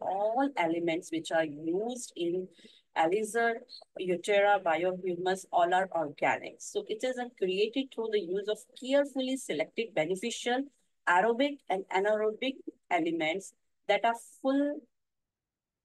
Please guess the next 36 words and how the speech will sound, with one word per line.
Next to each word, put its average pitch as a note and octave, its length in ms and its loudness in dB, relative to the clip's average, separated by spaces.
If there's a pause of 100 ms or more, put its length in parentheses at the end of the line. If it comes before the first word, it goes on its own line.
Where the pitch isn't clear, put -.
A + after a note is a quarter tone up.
(220)
that G#3 140 6
are A#3+ 140 6
of C4+ 100 4 (260)
utility B3 600 -2 (140)
to G#3+ 80 4
the - 120 8
soil, A3 460 6
to A3 140 -2
the F#3+ 120 4
development A3 580 2
of A#3+ 200 0
which A#3 240 2
the A3 100 4
author G#3+ 540 0
developed F#3+ 340 2
nutritional G#3 800 -4
formula E3 480 2
is F#3+ 160 -4
applied. C#3 400 -2
This D#3+ 140 -8
is F#3+ 80 -4
a G3 100 0
secret A#3 500 -6
formula B3 500 0 (280)
which F#3 140 -6
is F#3+ 140 0
applied F3+ 500 0
here A#3+ 320 0
with F3+ 140 -4 (100)
all G3+ 400 4
the A#3+ 80 0
raw F#3+ 300 2
materials G3+ 840 -4
which - 160 -4
are F3 220 0
organic, E3+ 580 0